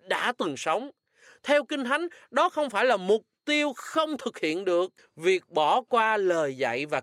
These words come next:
cứ phạm tội nhiều lần chỉ vì, "Ôi, sao bản chất con người là như vậy mà,"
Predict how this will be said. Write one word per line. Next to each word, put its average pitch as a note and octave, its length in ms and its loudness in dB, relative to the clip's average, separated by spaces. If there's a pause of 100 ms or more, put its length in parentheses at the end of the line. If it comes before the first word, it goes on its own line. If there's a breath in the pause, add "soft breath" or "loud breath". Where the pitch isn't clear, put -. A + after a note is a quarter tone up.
cứ D#4+ 280 0
phạm D3 400 -2
tội B2+ 260 0
nhiều D#3+ 300 2
lần C#3+ 300 2 (420 soft breath)
chỉ F#3+ 320 0
vì, D3+ 440 0 (260 loud breath)
"Ôi, G#3+ 280 0
sao D#3+ 240 -8
bản B2 380 -14
chất - 240 -2
con F#3 280 -6
người C3+ 200 0
là A2 200 -8
như C3 180 -10
vậy B2+ 320 -4
mà," B2+ 440 -2